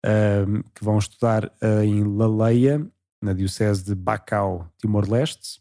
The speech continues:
Vamos apoiar os nossos cristãos amigos do, do outro lado do mundo. Ahm,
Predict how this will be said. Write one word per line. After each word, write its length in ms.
Vamos 180
apoiar 380
os 240
nossos 400
cristãos 520
amigos 340
do, 180
do 80
outro 160
lado 120
do 60
mundo. 320
Ahm, 460